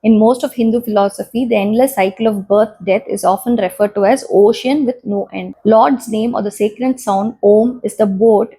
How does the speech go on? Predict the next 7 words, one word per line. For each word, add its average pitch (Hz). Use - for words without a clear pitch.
that 208
helped 247
people 226
cross 202
this 254
scary 202
ocean. 190